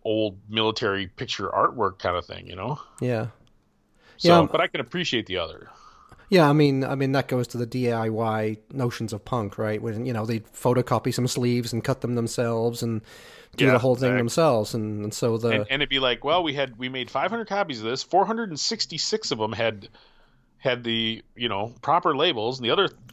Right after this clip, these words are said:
Speaker 1: thirty-four were handmade <laughs> out
Speaker 2: Yeah.
Speaker 1: of construction paper because we ran out.
Speaker 2: And Henry
Speaker 1: Yeah.
Speaker 2: Rollins owns all of those thirty-four.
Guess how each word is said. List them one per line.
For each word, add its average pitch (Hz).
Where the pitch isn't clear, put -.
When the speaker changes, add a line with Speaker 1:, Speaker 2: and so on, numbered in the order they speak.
Speaker 1:
thirty-four 151
were 107
handmade 147
<laughs> 880
out 123
Speaker 2:
Yeah. -
Speaker 1:
of 110
construction 175
paper 151
because 156
we 127
ran 135
out. 127
Speaker 2:
And 143
Henry 160
Speaker 1:
Yeah. -
Speaker 2:
Rollins 147
owns 135
all 127
of 117
those 117
thirty-four. 110